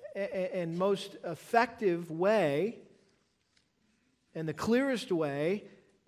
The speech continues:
to identify yourself with Christ and to show that you're not ashamed of Christ, uh, or, or his followers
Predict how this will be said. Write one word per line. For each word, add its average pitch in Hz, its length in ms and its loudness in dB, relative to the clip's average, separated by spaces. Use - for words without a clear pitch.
to 208 240 2
identify 202 680 8
yourself 196 500 2
with 160 100 -4
Christ 175 540 6
and 180 80 0
to 165 60 0
show 220 200 4
that 220 80 0
you're 208 100 -2
not 196 140 4
ashamed 247 520 4
of 196 120 0
Christ, 170 540 0
uh, - 100 -4
or, 196 280 0
or 202 180 4
his 190 200 2
followers 208 760 6